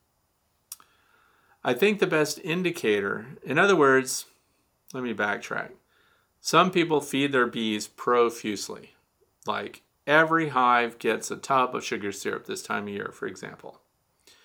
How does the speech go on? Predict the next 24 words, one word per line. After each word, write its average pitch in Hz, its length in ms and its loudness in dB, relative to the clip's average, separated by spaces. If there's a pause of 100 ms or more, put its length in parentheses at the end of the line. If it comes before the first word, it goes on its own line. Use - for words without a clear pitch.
(480)
When 123 200 0
you 202 460 0
supplemental 151 600 2
feed 135 280 -2
your 143 120 0
bees 113 480 -4
in 107 200 -6
a 107 80 -2
very 135 340 0
heavy 117 480 -2
and 104 160 -10
profuse 139 580 -6
way, 107 460 -4 (640)
you 131 240 -2
have 131 320 0
no 131 360 0
idea 120 720 -2 (600)
if 113 260 -2
they're 117 120 -2
being 107 260 -4
supported 107 460 -4
by 107 140 -4
the 104 120 -6
environment 104 800 -4